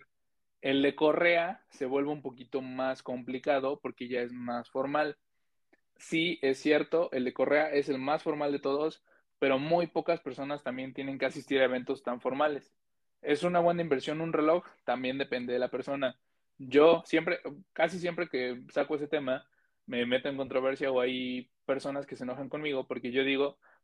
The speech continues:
que los relojes eventualmente terminarán por salir del mercado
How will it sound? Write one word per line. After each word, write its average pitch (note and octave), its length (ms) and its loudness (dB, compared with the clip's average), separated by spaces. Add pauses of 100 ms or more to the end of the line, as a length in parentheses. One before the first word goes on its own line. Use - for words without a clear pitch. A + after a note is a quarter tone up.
(120)
que B2 280 4
los B2 240 -2 (260)
relojes D3 540 -2
eventualmente C3+ 840 0
terminarán B2 520 -4
por C3 160 -6
salir A#2+ 260 -6
del A#2+ 120 -4
mercado C3+ 440 2